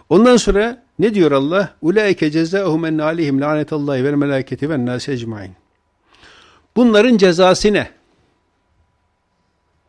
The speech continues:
Şimdi Fatih Orum'a bir sorayım bakayım bunların cezası ne? Şimdi organize hareket yapmışlar, dinden dönmüşler.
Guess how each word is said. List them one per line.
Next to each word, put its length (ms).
Şimdi 160
Fatih 320
Orum'a 300
bir 60
sorayım 420
bakayım 340
bunların 260
cezası 500
ne? 160
Şimdi 360
organize 500
hareket 460
yapmışlar, 600
dinden 400
dönmüşler. 840